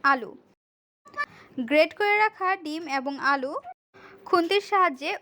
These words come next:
উল্টিয়ে পাল্টিয়ে নাড়াচাড়া করে নিতে হবে। এর মধ্যে আমরা দিয়ে দিচ্ছি কুচি কুচি করে রাখা কাঁচামরিচ। উল্টিয়ে পাল্টিয়ে নাড়াচাড়া করে নিচ্ছি। ডিম এবং আলু ভালোভাবে ভেজে নিতে হবে।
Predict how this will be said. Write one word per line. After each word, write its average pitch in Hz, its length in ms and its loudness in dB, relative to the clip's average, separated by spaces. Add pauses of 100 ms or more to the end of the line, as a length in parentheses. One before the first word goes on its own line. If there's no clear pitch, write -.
উল্টিয়ে 311 340 -4
পাল্টিয়ে 370 380 0 (440)
নাড়াচাড়া 285 500 0 (120)
করে 370 200 -4
নিতে 247 200 -6
হবে। 220 220 -4 (520)
এর 349 140 4
মধ্যে 381 260 -2
আমরা 381 200 4
দিয়ে 370 160 -4
দিচ্ছি - 280 -6 (280)
কুচি 359 240 4
কুচি 381 280 2
করে 381 200 6 (120)
রাখা 294 280 0 (420)
কাঁচামরিচ। 269 560 -2 (1300)
উল্টিয়ে 359 320 4
পাল্টিয়ে 392 300 0 (100)
নাড়াচাড়া 311 460 0
করে 381 160 -4
নিচ্ছি। 247 260 -12 (960)
ডিম 330 200 2 (200)
এবং 277 160 0 (200)
আলু 285 200 -2 (500)
ভালোভাবে 320 560 0 (180)
ভেজে 311 300 -4
নিতে 262 220 -6
হবে। 185 240 -6